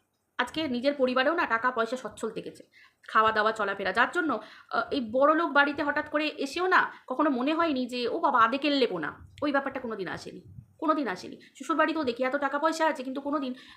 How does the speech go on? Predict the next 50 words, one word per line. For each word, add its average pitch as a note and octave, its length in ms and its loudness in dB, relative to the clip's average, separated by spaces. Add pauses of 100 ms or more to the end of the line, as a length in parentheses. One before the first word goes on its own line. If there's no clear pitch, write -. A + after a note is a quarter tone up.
আহ, - 60 -6
মানে - 120 -2
জাত B3+ 320 -2
বড়লোক D4+ 320 2
বলে D4+ 160 0
একটা D4+ 120 -2
ব্যাপার D4 240 -2
থাকে D4+ 160 -6
না, A#3+ 80 -4
জাত A#3+ 400 -2
বলে, A#3 220 -4 (400)
মানে F4+ 120 2
ছোটো G4 180 -2
থেকে G4 140 0
ওরা F#4 80 0
দেখে D4 260 0
আসছে, C#4+ 300 2
এটা A#3+ 180 -4
নিয়ে D4 120 0
ওদের A#3 140 -2
কোনো C4 160 0
অহংকার A#3 460 -2
নেই, F#4 120 -2
কিছু G3+ 260 -12
নেই। D3+ 200 -12 (180)
পটল D4+ 200 4
আলুর D#4 160 2
তরকারি, D#4 460 2
আমার C#4+ 160 2 (180)
বাড়ির C#4 220 4
খাবারের C#4+ 280 2
কথা C#4+ 180 -2
শুনেইছো, C4+ 520 -6 (260)
এই - 60 -4
পোস্ত E4 240 -2
ভাত, D#4 260 -2
ডাল C4+ 160 2
পোস্ত C#4+ 220 -6
ভাত, D4 280 -2 (160)
এই E4+ 80 0
আলু C#4 180 4
সিদ্ধ, C#4 300 -2
ডাল, C4+ 300 4
এরকম C4 360 -2 (180)
অভ্যস্ত। E4 480 2
কারণ F4+ 260 0
কেন G4 160 4
না, C5 160 2 (220)
মানুষ B4+ 480 6
তো F#3 300 2